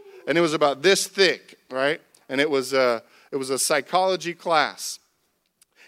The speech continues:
And I had a, a, a student come along who was a sophomore, one year ahead of me, like, way smarter than me, right?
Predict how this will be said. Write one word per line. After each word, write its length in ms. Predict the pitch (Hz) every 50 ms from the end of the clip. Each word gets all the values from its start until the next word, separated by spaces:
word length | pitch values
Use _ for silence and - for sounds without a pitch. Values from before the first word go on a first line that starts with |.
| -
And 120 | - 147 156
I 40 | 151
had 180 | 170 165 160
a, 380 | 156 156 170 156 147 143 151 147
a, 20 |
a 40 | 139
student 380 | - - 202 208 202 190 180 -
come 180 | 202 185 175
along 400 | 165 165 165 165 170 185 190 180
who 80 | 165 165
was 300 | 160 160 147 131 - - _ _ _ _ -
a 80 | 135
sophomore, 680 | - - - 208 196 208 190 - 170 151 131 117 104 - _ _ -
one 200 | 151 175 190 190
year 180 | 190 190 185 180
ahead 240 | 160 185 190 185
of 80 | 165 139
me, 200 | 131 127 113 95 _ - - _ _ -
like, 220 | 131 139 147 143 127
way 240 | 127 165 190 202 196
smarter 480 | 196 - 190 190 190 180 165 151 139
than 160 | 131 127 120
me, 140 | 117 113 107
right? 300 | 110 123 143 160 175 -